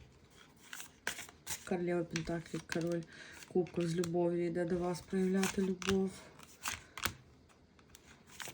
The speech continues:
Слухайте, я, конечно... слухайте, у вас тут прям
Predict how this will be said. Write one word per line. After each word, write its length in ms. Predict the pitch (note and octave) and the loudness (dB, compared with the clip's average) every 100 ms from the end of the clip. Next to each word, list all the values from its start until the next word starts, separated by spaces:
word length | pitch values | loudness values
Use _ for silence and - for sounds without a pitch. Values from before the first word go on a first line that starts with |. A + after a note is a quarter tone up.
| - - - - - - - - - - - | -6 -4 -2 -4 -8 -10 -8 -10 -14 -14 2
Слухайте, 360 | A3+ G3+ F#3 | 4 6 8
я, 420 | F3+ A3+ A3 G3 - | 12 12 12 8 4
конечно... 520 | G3+ G3+ G3 F#3+ F3+ - - - - - - - - - - - - - - - - - - - - - - - - - - - - - - - - - - - - E3 E3 D#3+ D#3+ - - - | 6 6 6 2 0 -2 -12 -20 -20 -20 -20 -20 -20 -20 -20 -20 -10 -8 -8 -12 -16 -2 2 2 0 -14 -20 -20 -20 -20 -20 -20 -20 -20 -20 -20 -20 -20 -20 -12 -8 -6 -4 -2 -2 -6 -12 -12
слухайте, 420 | - G#3 G#3 - | -2 0 2 2
у 80 | F3 | 2
вас 260 | F#3+ A3+ A3+ | 4 4 4
тут 220 | G#3 G3+ | 2 0
прям 520 | - G#3 G3+ G3 F#3+ | 2 6 6 6 6